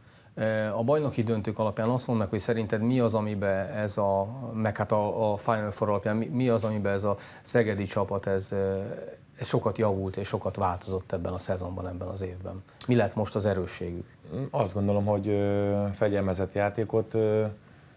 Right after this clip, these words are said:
Speaker 2: ö, képviseltek az egész szezonban.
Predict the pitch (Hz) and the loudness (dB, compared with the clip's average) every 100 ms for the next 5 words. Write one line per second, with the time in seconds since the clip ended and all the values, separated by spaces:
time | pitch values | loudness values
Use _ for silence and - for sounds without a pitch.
0 | - 104 101 104 101 110 104 - 101 92 | -10 -2 2 2 2 0 0 2 2 2
1 | - 92 104 107 101 - 98 107 107 104 | -2 0 2 2 0 0 0 0 2 2
2 | 107 | 2